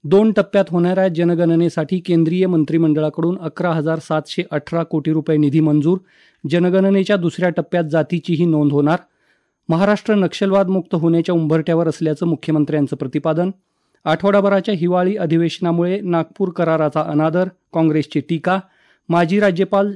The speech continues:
शिवराज पाटील चाकूरकर यांच्या पार्थिव देहावर उद्या अंत्यसंस्कार आणि जालन्यात उद्यापासून दोन दिवसीय वारकरी संत साहित्य संमेलन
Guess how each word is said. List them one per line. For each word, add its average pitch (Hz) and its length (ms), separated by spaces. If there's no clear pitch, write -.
शिवराज 185 400
पाटील 180 360
चाकूरकर 165 640
यांच्या 170 320
पार्थिव 160 420
देहावर 160 440
उद्या 160 300
अंत्यसंस्कार 160 720
आणि 156 280
जालन्यात 180 440
उद्यापासून 175 600
दोन 180 340
दिवसीय 175 480
वारकरी 175 640
संत 175 340
साहित्य 160 480
संमेलन 143 560